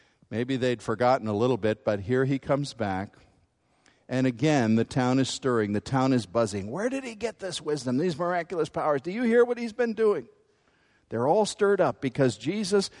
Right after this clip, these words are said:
didn't fit anyone's preconceptions about what the Son of God was supposed to be like or do or say. Even John the Baptist, you remember, didn't understand him and sent the question and say, "Are you the right one?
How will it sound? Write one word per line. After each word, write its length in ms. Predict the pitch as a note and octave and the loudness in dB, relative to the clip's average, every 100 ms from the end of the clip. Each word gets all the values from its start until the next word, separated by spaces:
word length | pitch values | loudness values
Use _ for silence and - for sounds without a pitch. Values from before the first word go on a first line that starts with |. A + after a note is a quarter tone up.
| - - | -8 2
didn't 240 | E3+ F#3 | 2 2
fit 300 | - F3+ E3 | 0 2 2
anyone's 440 | E3 F#3 E3+ E3+ | 2 0 2 0
preconceptions 1120 | - - E3+ E3+ E3 D#3+ - B2+ - A2 G2+ | -2 0 0 0 -4 -4 0 0 0 -6 -6
about 260 | G#2+ A2 A2+ | -2 -2 0
what 240 | B2+ B2+ | -2 -2
the 100 | - | -4
Son 440 | G#2+ - - C#3 C#3+ | -6 -6 -6 -2 -2
of 120 | C3+ | -2
God 380 | B2 G2+ F#2 F#2 - _ | -2 0 0 -4 -12 _
was 140 | A#2 G#2 | -8 -4
supposed 420 | A2 - B2 - | -4 0 0 -2
to 80 | C3+ | -4
be 140 | C#3 | -2
like 320 | A#2 F#2 F#2 - | 0 0 -4 -6
or 160 | G#2 | -6
do 380 | F2+ G#2+ G#2+ A2+ | -4 -2 0 -2
or 160 | G#2 G#2 | -4 -6
say. 380 | - F2 E2 F2 _ _ _ _ _ _ _ _ _ _ _ _ _ _ _ _ _ _ | -6 -10 -10 -16 _ _ _ _ _ _ _ _ _ _ _ _ _ _ _ _ _ _
Even 220 | A3+ G#3+ | -2 2
John 200 | G#3 G#3 | 4 4
the 60 | G3+ | 2
Baptist, 480 | F#3 G3+ A#3+ D3 - | 2 2 2 -2 -2
you 60 | |
remember, 340 | A2 G#2 G2 F2+ | 0 0 -2 -4
didn't 280 | G#2 G#2 G2+ | -2 -2 0
understand 580 | G2+ F#2 - A2 D#3+ | -2 -4 -4 -4 -2
him 140 | G2 F2 | -4 -6
and 120 | F2 | -8
sent 260 | - A#2+ A#2 | -4 -2 -4
the 60 | |
question 420 | - C3 F3+ - | -4 -4 -2 -4
and 100 | G2 | -6
say, 160 | - G#2+ | -4 -2
"Are 100 | G2+ | -2
you 220 | A2 F#3+ | -2 -2
the 80 | G#3+ | -2
right 240 | G#3+ G#3+ | -2 -2
one? 340 | - F3+ C#4 | -2 -2 -2